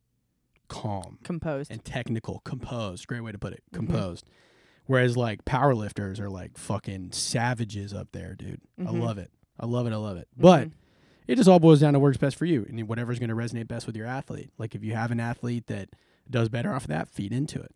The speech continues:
Speaker 2: Right.
Speaker 1: If you have an athlete that
Speaker 2: Fuel
Speaker 1: does
Speaker 2: the fire
Speaker 1: better,
Speaker 2: that you know
Speaker 1: who's
Speaker 2: is gonna
Speaker 1: calm,
Speaker 2: go.
Speaker 1: mimic that. Be calm
Speaker 2: Mm-hmm.
Speaker 1: and composed with them. So I think that's kind of, like, it's interesting to, like, see what that's like per athlete.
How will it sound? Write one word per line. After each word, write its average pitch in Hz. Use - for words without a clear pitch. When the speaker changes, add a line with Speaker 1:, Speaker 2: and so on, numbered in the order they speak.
Speaker 2:
Right. 156
Speaker 1:
If -
you 117
have 107
an 110
athlete 113
that 110
Speaker 2:
Fuel 190
Speaker 1:
does 185
Speaker 2:
the -
fire 170
Speaker 1:
better, 170
Speaker 2:
that 160
you 170
know 165
Speaker 1:
who's 147
Speaker 2:
is 127
gonna 160
Speaker 1:
calm, 139
Speaker 2:
go. -
Speaker 1:
mimic 143
that. -
Be 110
calm 120
Speaker 2:
Mm-hmm. -
Speaker 1:
and 139
composed 147
with 170
them. 95
So -
I 127
think 135
that's 127
kind 131
of, 113
like, 107
it's 127
interesting 139
to, 113
like, 107
see 123
what 120
that's 117
like 107
per 127
athlete. 107